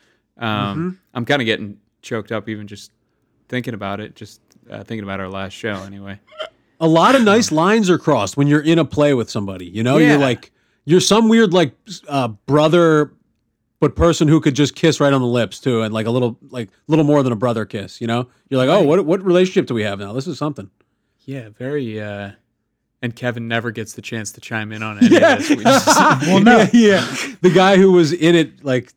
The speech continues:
Speaker 2: did that in
Speaker 1: <laughs>
Speaker 2: college. <laughs>
Speaker 3: No, but Tup, correct me if I'm wrong. Didn't you, uh, come up with Pete one of those times to visit me in, uh,
Speaker 2: Yeah.
Speaker 1: I did,
Speaker 3: in
Speaker 1: yeah,
Speaker 3: school?
Speaker 1: yeah. That's how
Speaker 3: Yeah,
Speaker 1: I,
Speaker 3: I thought
Speaker 1: that's how
Speaker 3: so.
Speaker 1: I was able to answer the first question and maybe part of the second question.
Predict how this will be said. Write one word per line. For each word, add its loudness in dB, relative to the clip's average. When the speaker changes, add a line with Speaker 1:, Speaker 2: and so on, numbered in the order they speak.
Speaker 2:
did 2
that 4
in -2
Speaker 1:
<laughs> -
Speaker 2:
college. -2
<laughs> 0
Speaker 3:
No, 8
but 4
Tup, 0
correct 0
me 6
if 2
I'm 2
wrong. 2
Didn't 4
you, 2
uh, 4
come 0
up 2
with -4
Pete -2
one 0
of 0
those 2
times 2
to -2
visit -2
me 0
in, -2
uh, -2
Speaker 2:
Yeah. -2
Speaker 1:
I -4
did, 0
Speaker 3:
in 2
Speaker 1:
yeah, -6
Speaker 3:
school? 0
Speaker 1:
yeah. -4
That's 0
how 2
Speaker 3:
Yeah, 4
Speaker 1:
I, 2
Speaker 3:
I -6
thought -6
Speaker 1:
that's 0
how 0
Speaker 3:
so. 2
Speaker 1:
I 2
was -4
able 0
to -4
answer -4
the -10
first -6
question -8
and -12
maybe 0
part -4
of -8
the -14
second -10
question. -20